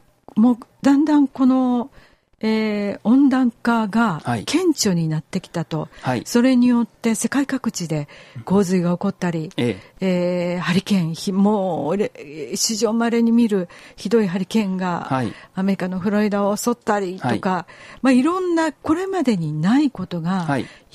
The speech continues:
Speaker 1: ぱい地球のそこここで
Speaker 2: はい。
Speaker 1: 起こっているように思いますが、
Speaker 2: はい。
Speaker 1: どうでしょうか？
Speaker 2: おっしゃる通りで、えー、
Speaker 1: はい。
Speaker 2: 先日の千葉に大変な被害を与えた台風もそうですけれども、あの、まあ、大きな自然災害というのがどんどん増えていると思います。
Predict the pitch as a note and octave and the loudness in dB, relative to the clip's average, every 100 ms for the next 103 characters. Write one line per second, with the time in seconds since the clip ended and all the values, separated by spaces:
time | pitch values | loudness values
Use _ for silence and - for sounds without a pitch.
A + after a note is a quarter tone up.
0 | - - - E4+ - - - C#4 C4 C4 | -20 -10 -4 -4 -4 -6 2 2 4 0
1 | C4 D#4+ D#4 A#3 F3 E3 D#3+ - - B2+ | -4 -8 -6 -8 -8 -8 -8 -10 -6 -4
2 | A#2 - - F3+ A#3+ - B3 A#3+ A3+ A3+ | -4 -8 -14 -8 -6 -4 0 2 2 2
3 | F#3+ D#3+ F3+ G3 F3 - D3+ C#3+ G3+ A3 | 0 2 2 2 0 -4 -4 0 2 2
4 | F3 - D#3 D#3 D3 C#3+ C#3 B2 A2 - | 2 0 -2 0 0 0 0 -2 -2 -4
5 | - F#3 G3+ E3 E3+ E3+ E3 D#3+ - G3 | -4 0 2 2 0 -2 -2 -2 -2 0
6 | F3 A#2 - A#2+ A#2 C3+ C3 C3+ C3 C#3 | -2 -2 -2 -2 -4 -4 -2 -2 -2 -2
7 | C3 A#2+ G2+ G2 A2 G2+ G2+ G#2 G#2 - | -2 -2 -2 -2 -2 -2 -4 -6 -6 -6
8 | A2+ C#3 B2+ - A2+ G#2+ - G#2 G2+ G#2+ | -4 -2 -2 -2 -4 -4 -4 -4 -2 -2
9 | A2+ - - - - G#2+ G2 F2 E2+ G2+ | -4 -6 -16 -14 -6 -4 -4 -6 -6 -6
10 | - C3 C#3 - G3+ D3 - - A#2+ A#2+ | -4 -4 -6 -4 -2 -2 -4 -6 -2 -2
11 | B2 - C3 B2+ G#2+ F2+ - - G#2 G#2+ | -2 -4 -2 -2 -4 -6 -10 -8 -4 -4
12 | F#2+ F2+ A#2 C#3+ G#2+ F2 - A#2 A2 F2+ | -6 -4 -4 -2 -4 -6 -4 -4 -4 -8
13 | F2+ F2 _ G#2 F#2 F#2 F#2 - - | -8 -12 _ -6 -6 -6 -6 -8 -12